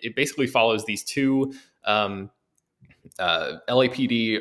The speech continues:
uh, or I'm actually, I'm, there's a distinction, I should say, between the Los Angeles Police Department and the L A County Sheriff's Department, and that distinction actually becomes, like, a contentious point throughout this series because,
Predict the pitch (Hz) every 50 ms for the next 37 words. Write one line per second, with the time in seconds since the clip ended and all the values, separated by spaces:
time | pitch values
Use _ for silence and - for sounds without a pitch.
0 | - - 73 80 92 90 110 117 82 110 123 123 120 - 127 127 - - 131 127
1 | 123 - - - - - - - 120 143 139 135 143 123 131 127 - - 180 175
2 | 170 - 113 98 101 113 - - 107 - - 104 95 98 - - 135 139 - 147
3 | 139 139 139 135 123 123 127 123 123 120 110 107 104 120 127 135 135 - 131 123
4 | 123 123 110 - - 123 113 110 - 107 - 113 107 101 107 107 104 - - 107
5 | 107 107 101 98 - - - - 117 113 117 113 110 110 - - 110 110 110 101
6 | 95 90 - - - 123 131 143 139 135 - - - - - 98 92 - - 95
7 | 92 92 - 104 101 101 95 104 123 113 104 120 - - 123 123 123 - 110 101
8 | 98 - - - - - - _ _ - 120 117 - 143 120 113 113 - - -
9 | 120 113 117 107 104 - - - 110 98 - - - 107 - - - 127 120 -
10 | - 143 147 - 147 131 - - - 143 135 117 - - - - 120 110 113 120
11 | 117 113 - - - 117 113 98 95 95 - - 104 - 104 95 95 95 -